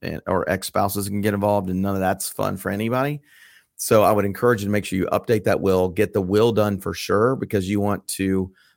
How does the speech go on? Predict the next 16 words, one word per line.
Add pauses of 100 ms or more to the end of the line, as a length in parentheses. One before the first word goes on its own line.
(140)
not
have
the
state
or
the,
the
courts,
the
municipal
courts, (380)
make
a
decision.
You
don't,